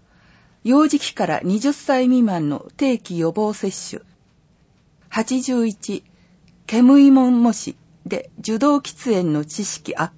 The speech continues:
プ。八十二、街のバトンを引き継いで、ボリューム三。八十三、手話で楽しもう。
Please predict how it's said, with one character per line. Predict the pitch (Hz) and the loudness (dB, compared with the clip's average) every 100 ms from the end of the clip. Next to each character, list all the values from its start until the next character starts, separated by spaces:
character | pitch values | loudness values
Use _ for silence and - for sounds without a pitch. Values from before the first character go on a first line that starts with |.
| - | -18
プ。 | - _ _ _ _ _ _ _ _ _ | -18 _ _ _ _ _ _ _ _ _
八 | - - 262 | -8 -2 -2
十 | 233 233 220 | -2 -2 -2
二、 | 208 - _ _ _ _ - | -4 -6 _ _ _ _ -4
街 | 214 220 285 | -2 0 4
の | 277 | 4
バ | 262 240 | 4 2
ト | 277 | 2
ン | 262 | 2
を | 247 | 0
引 | 233 | -2
き | - - | -8 -14
継 | - | -4
い | 208 143 | -2 -4
で、 | 127 - _ _ _ _ _ _ | -8 -14 _ _ _ _ _ _
ボ | 214 | -2
リ | 220 | 2
ュ | 233 | 2
ー | 226 | 2
ム | 214 | -2
三。 | - 185 185 - _ _ _ _ _ _ _ | -4 -6 -6 -12 _ _ _ _ _ _ _
八 | - 220 269 | -6 -2 -2
十 | 262 247 | -2 -4
三、 | 233 - 190 - _ _ _ _ _ - | -4 -2 -2 -4 _ _ _ _ _ -12
手 | - 320 | -4 0
話 | 311 | 2
で | 180 | 0
楽 | 175 185 185 | -4 -4 -6
し | - 202 | -4 -2
も | 190 151 | -2 -2
う。 | - | -6